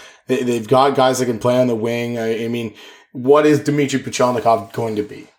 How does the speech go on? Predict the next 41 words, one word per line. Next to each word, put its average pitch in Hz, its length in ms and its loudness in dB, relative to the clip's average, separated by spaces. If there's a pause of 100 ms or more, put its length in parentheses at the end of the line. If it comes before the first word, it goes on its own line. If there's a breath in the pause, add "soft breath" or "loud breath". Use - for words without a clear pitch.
Honestly, 143 480 4
I 123 80 2
still 156 260 0
have 131 120 2
no 120 180 2
idea 113 320 2
about 107 180 0
this 107 160 -2
kid 113 220 -4
because 107 360 0 (360 loud breath)
I 135 80 6
watch 135 360 4
him 139 100 0
and 131 60 4
I 123 80 2
go, 110 400 0 (260)
"Boy, 180 260 4
he's 170 280 0
fun. 139 540 2 (240)
Is 127 240 0
he 135 100 2
gonna 139 200 2
be 131 140 2
good 127 140 2
in 123 80 -4
the 120 100 -4
N 113 100 -2
H 107 240 -2
L?" - 220 -8
And 107 220 -10
you 113 220 -6
got 127 240 6
a 107 80 -4
bunch 131 380 2
of 120 60 2
guys 117 280 4
in 113 60 -6
the 104 80 -4
system - 320 -6
like 107 220 -2
that. 117 380 0